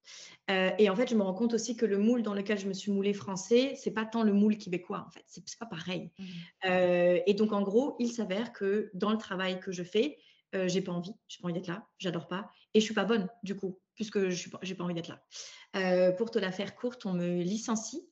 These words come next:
Speaker 1: un an après. Ça a été le, le pire échec de ma vie. Je mets des guillemets pour ceux qui me voient pas.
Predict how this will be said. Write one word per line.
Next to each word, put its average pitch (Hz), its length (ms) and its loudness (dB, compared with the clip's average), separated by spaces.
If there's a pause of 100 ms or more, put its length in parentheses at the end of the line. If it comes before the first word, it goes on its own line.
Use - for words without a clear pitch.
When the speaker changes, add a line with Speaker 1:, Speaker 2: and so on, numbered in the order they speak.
Speaker 1:
un 190 160 0
an 233 80 2
après. 220 340 -4 (760)
Ça - 120 -4
a 180 40 2
été 196 140 4
le, 180 320 -2
le 185 180 -2
pire 240 280 4
échec 190 340 -2
de 175 80 -4
ma 160 140 -4
vie. 180 280 -6
Je - 120 -8
mets 170 80 0
des 165 100 -2
guillemets 175 240 -2
pour 196 180 -8
ceux - 100 -6
qui 180 160 -6
me 175 60 -4
voient 165 160 -6
pas. - 160 -10